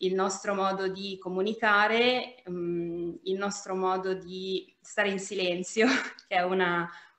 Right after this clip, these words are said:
una variabile che è entrata a gamba tesa nella nostra vita e che, insomma, ha avuto delle implicazioni emotive e sociali non, non da poco, eh,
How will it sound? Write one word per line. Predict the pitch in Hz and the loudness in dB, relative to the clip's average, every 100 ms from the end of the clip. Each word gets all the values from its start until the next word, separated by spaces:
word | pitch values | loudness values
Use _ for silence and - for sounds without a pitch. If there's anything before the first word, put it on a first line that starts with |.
| _ | _
una | 190 185 | 0 4
variabile | 185 185 185 190 202 208 202 208 202 | 4 6 6 4 4 2 2 2 0
che | - 170 | -2 -2
è | |
entrata | 180 175 180 180 190 175 | -2 0 2 2 4 4
a | 170 | 4
gamba | 170 175 180 | 2 0 0
tesa | 180 185 214 | -2 0 2
nella | 196 165 | 2 0
nostra | 170 170 - 165 | -2 -4 -8 -8
vita | 175 185 214 208 | -6 -2 0 2
e | 185 160 165 | 0 -2 -8
che, | 170 | -6
insomma, | 165 165 165 165 160 151 - | -6 -6 -8 -10 -8 -8 -6
ha | 170 175 | -2 -2
avuto | 170 175 170 | -2 -8 -6
delle | 202 180 | -2 -2
implicazioni | 170 170 170 175 - - 180 175 | -2 -4 -6 -8 -8 -6 -4 -2
emotive | 180 190 190 190 196 190 190 185 | -2 -4 -8 -10 -8 -2 0 -2
e | 175 | -4
sociali | - 190 185 185 220 | -8 -6 -4 -2 -2
non, | 175 165 165 170 160 165 - - | -4 -6 -8 -10 -10 -12 -16 -8
non | 185 185 | -2 -2
da | 170 | -2
poco, | 160 160 - 240 - - - - - | -6 -8 -6 -6 -8 -16 -18 -20 -4
eh, | 196 240 | 0 2